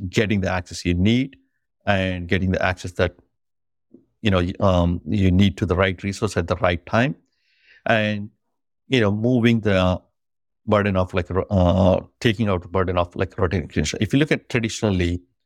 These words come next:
like, most of the on-prem, you know, you have a service account, you, you need to vault it, you need to make sure that you are rotating it, and all of that i-, is a lot of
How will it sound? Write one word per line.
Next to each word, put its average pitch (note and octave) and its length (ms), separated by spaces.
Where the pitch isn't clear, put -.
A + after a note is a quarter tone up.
like, F2+ 200
most A2 340
of G#2 180
the F2+ 220
on-prem, G2 760
you G#2+ 100
know, F#2 120
you F#2 520
have G#2 260
a F#2 40
service - 320
account, G2+ 400
you, F#2+ 180
you G2 120
need F#2+ 320
to F#2+ 100
vault G2+ 460
it, G#2 340
you F#2+ 80
need D#2+ 220
to E2+ 420
make F#2 180
sure G2 180
that F2 260
you F#2 120
are F2 220
rotating A2 580
it, G#2 220
and G2 200
all A2 300
of G#2 180
that F#2+ 200
i-, G#2+ 40
is F#2+ 420
a G#2 40
lot F#2+ 160
of F2+ 120